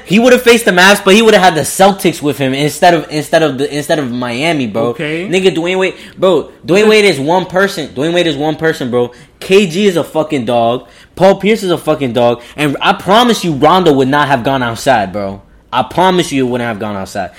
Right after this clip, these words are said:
Speaker 1: So that's one ring. Now we're gonna face the Spurs. Nigga, the Spurs
Speaker 2: I think the Spurs would actually beat 'em.
Speaker 1: M-, maybe the, maybe the second time? Nah, bro. I don't think so, bro.
Speaker 2: Even
Speaker 1: I,
Speaker 2: the first time
Speaker 1: I don't
Speaker 2: around,
Speaker 1: think,
Speaker 2: bro.
Speaker 1: bro, I don't think Tony, I don't think Tony Parker, I don't think Tony Parker was, would be able to handle LeBron James on switches, bro.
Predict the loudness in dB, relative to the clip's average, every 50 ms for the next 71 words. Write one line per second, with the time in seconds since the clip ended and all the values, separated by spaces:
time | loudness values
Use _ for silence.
0 | -20 -18 -10 -6 0 2 2 2 2 0 -2 -2 -2 0 -2 -2 -4 -6 -6 -10
1 | -12 _ _ _ -20 -18 -8 -2 0 2 2 2 2 2 0 0 0 0 0 0
2 | -2 -6 -6 -2 0 0 0 0 -2 -6 -10 -16 _ _ _ -20 -20 _ -2 0
3 | 2 4 4 2 0 -2 -8 -10 -2 0 0 0 0 0 2 4 6 6 6 4
4 | 0 -2 -2 -4 -4 -4 -8 -10 -8 -6 -6 -6 -6 -6 -8 -8 -8 -8 -10 -12
5 | -16 -20 -20 -18 -16 -18 -18 -18 -20 -20 -20 _ _ _ _ -20 -20 -20 -16 -10
6 | -6 0 2 2 2 2 2 2 0 0 0 0 -2 -2 0 0 -2 -2 -2 -2
7 | -4 -4 -4 -6 -2 0 2 2 2 0 -2 -8 -10 -8 -2 0 2 2 2 0
8 | 0 0 0 0 -2 -4 -14 -8 -4 -4 -4 -4 -4 -4 -6 -6 -4 -4 -4 -4
9 | -2 -2 -2 -2 -2 -6 -10 _ -20 _ _ _ -10 -4 0 0 2 2 0 -2
10 | -2 -2 -4 -4 -2 -2 -4 -4 -4 -2 -2 2 4 4 6 6 4 4 4 4
11 | 4 4 4 4 6 6 8 8 8 6 6 4 4 4 2 2 2 2 2 2
12 | 4 4 4 4 4 4 2 2 0 -2 0 0 0 2 2 0 0 2 2 2
13 | 2 2 -2 -4 -4 0 0 0 0 -2 -4 -6 -8 -6 -4 -4 -4 -4 -2 -2
14 | -2 0 -2 -2 -2 -2 -4 -6 -8 -12 -8 -4 -4 -4 -4 -4 -2 0 0 2
15 | 2 0 -2 -2 -2 -4 -2 0 0 0 0 2 2 2 0 0 -2 -2 0 0
16 | 0 0 0 -2 -2 -2 -2 -2 -4 -4 -4 -4 -6 -6 -4 -6 -10 -8 -6 -6
17 | -6 -6